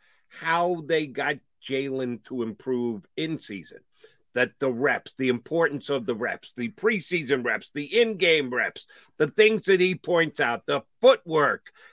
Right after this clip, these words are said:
and the tape work. A-, and he gave us a lot of detail on that, which I thought was great. But then the question came up about Jalen during the offseason.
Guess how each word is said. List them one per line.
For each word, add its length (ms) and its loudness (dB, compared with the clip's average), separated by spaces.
and 320 4
the 200 2
tape 340 4
work. 340 6
A-, 200 0
and 160 2
he 60 -2
gave 220 -2
us 140 2
a 80 6
lot 380 6
of 160 6
detail 480 2
on 180 2
that, 220 2
which 180 2
I 80 4
thought 320 0
was 200 -6
great. 500 2
But 160 -4
then 200 2
the 80 2
question 520 0
came 500 -2
up 220 -6
about 500 0
Jalen 440 -4
during 220 2
the 80 -4
offseason. 640 -6